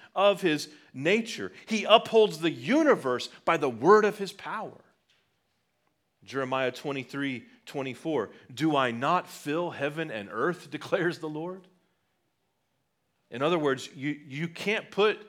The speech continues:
baby Jesus back in a box and store him in the attic. He who descended, Ephesians four ten, is the one who also ascended far above all the heavens that he might fill all things.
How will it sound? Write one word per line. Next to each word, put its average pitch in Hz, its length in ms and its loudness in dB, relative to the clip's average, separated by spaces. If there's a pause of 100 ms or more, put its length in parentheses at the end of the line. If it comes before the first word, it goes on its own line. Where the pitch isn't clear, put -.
(280)
baby 165 320 0
Jesus 156 380 -4
back 151 300 0
in 131 80 -2
a - 20 -6
box 147 400 4
and 117 80 -10
store 135 320 -2
him 113 80 -6
in 107 80 -6
the 98 80 -10
attic. 95 380 -10 (1500)
He 190 300 -2
who 156 260 0 (260)
descended, 117 840 -4
Ephesians 127 560 -4
four 135 300 -2
ten, 123 360 -4 (200)
is 143 180 0
the 143 80 2
one 147 220 4
who 147 160 0
also 151 460 4 (200)
ascended 131 640 2
far 175 300 6
above 147 280 4
all 160 180 6
the 135 100 0
heavens 127 380 0 (160)
that 123 180 2
he 170 240 -2
might 131 380 -6
fill 135 480 -4 (100)
all 117 580 0 (360)
things. 82 200 -16